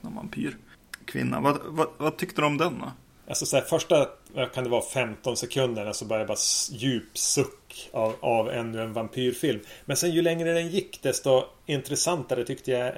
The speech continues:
Speaker 2: ändå att den verkar. Dels för de här titeltexterna som kommer emellan som känns ganska sjuttiotalsnostalgiska.
Speaker 1: Mm.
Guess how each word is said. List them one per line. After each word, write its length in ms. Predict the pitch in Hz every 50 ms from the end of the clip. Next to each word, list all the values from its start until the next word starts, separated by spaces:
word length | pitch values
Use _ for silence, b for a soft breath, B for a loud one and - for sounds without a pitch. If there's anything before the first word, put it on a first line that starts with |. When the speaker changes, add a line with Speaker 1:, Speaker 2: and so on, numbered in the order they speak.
| - -
Speaker 2:
ändå 200 | 135 127 127 127
att 100 | 123 -
den 120 | 139 123
verkar. 320 | 127 127 123 120 - 143 - B B B B B
Dels 320 | - 170 185 165 - -
för 120 | - 143
de 140 | 127 127 120
här 300 | 117 120 120 117 117 117 -
titeltexterna 1300 | - 151 147 - - - - 139 123 117 117 113 110 - - - _ - - 185 185 - - - 120 107 101
som 160 | - 117 107
kommer 200 | - 120 113 113
emellan 340 | 113 113 113 120 120 120 110
som 300 | - - 117 110 113 113 - - _ -
känns 300 | - - 123 117 107 -
ganska 300 | - 123 113 - - 127
sjuttiotalsnostalgiska. 1300 | - - - 139 127 - - 131 123 - 127 120 - - 131 117 - - 147 139 120 104 110 110 - - -
Speaker 1:
Mm. 340 | 135 120 113 110 110 -